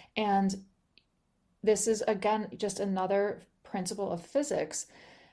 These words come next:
is that what we attract is what we get back. So if you are getting, if you take a look at your life right now,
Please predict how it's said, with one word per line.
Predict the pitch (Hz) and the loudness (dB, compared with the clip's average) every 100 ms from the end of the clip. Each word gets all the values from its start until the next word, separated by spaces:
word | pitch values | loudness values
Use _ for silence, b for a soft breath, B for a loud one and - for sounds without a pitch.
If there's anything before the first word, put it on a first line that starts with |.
| B | B
is | 220 185 | -2 0
that | 196 190 180 180 | 2 2 2 -4
what | 185 196 214 226 | -2 0 0 0
we | 240 | 2
attract | 226 220 - - 233 170 - - | 2 0 -8 -6 -4 -4 -6 -8
is | 185 175 | -6 -2
what | 180 175 | -2 0
we | 185 180 | -2 -2
get | 185 170 - | -2 -4 -6
back. | 156 - - - _ _ _ - | -10 -10 -12 -18 _ _ _ -8
So | - 226 214 - | 0 4 4 4
if | 220 220 | 0 -2
you | 220 269 294 | -4 -2 0
are | 311 320 | 0 0
getting, | 233 208 208 214 220 226 | 2 0 0 -2 -2 -2
if | 208 202 | -4 -6
you | 240 | -6
take | - 277 | -2 -2
a | 247 | 0
look | 214 202 208 - | 0 -2 -4 -4
at | 175 | -4
your | 180 196 | -2 -2
life | 190 175 170 | 0 -2 -2
right | 170 160 | -6 -6
now, | 147 - - | -8 -10 -12